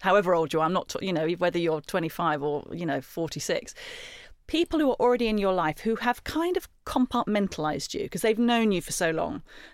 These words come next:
They're like, "Well, you know, John is a teacher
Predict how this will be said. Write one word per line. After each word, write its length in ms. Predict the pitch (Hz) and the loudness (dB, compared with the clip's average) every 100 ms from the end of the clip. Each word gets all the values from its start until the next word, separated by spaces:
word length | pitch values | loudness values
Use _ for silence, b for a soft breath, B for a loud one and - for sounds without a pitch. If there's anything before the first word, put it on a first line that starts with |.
| - | -4
They're 140 | 185 | 0
like, 340 | 175 170 - - | 2 2 0 -6
"Well, 400 | 180 180 175 170 - | 2 4 6 2 -2
you 100 | 185 | -4
know, 260 | 156 139 131 - - - - | -2 -2 -6 -12 -20 -12 2
John 280 | 202 196 | 4 4
is 160 | 170 165 | 2 0
a 40 | |
teacher 540 | 147 185 151 - - | -2 -2 -4 -6 -6